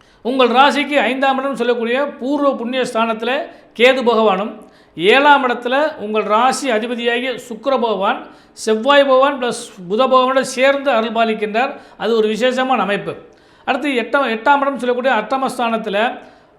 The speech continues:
சூரிய பகவானும் அவருடன் சேர்ந்து செவ்வாய் பகவானும் அமர்ந்திருக்கிறார்கள். பத்தாம் இடம் சொல்லக்கூடிய ஜீவனஸ்தானத்துல சனி பகவானும், லாபஸ்தானத்தில் ராகு பகவானும், விரயஸ்தானத்தில் குரு பகவானும் அமர்ந்திருக்கிறார்கள்.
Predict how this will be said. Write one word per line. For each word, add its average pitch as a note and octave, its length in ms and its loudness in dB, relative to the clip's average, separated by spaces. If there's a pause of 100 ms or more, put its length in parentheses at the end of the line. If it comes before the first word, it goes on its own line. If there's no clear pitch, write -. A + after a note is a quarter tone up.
(140)
சூரிய C#4+ 300 2 (100)
பகவானும் B3+ 440 2 (120)
அவருடன் A#3+ 380 0
சேர்ந்து B3+ 280 -6
செவ்வாய் A3+ 300 -2
பகவானும் A#3+ 340 -2
அமர்ந்திருக்கிறார்கள். F#3+ 760 -4 (680)
பத்தாம் C#4 320 2
இடம் C#4 180 0
சொல்லக்கூடிய B3 320 -2 (120)
ஜீவனஸ்தானத்துல A#3+ 760 0 (320)
சனி G#3+ 280 -2
பகவானும், A3 420 0 (580)
லாபஸ்தானத்தில் B3+ 840 2
ராகு A#3+ 260 0
பகவானும், A#3 400 0 (300)
விரயஸ்தானத்தில் C4 720 0 (100)
குரு A#3 200 -2
பகவானும் B3 360 2
அமர்ந்திருக்கிறார்கள். G#3+ 720 -2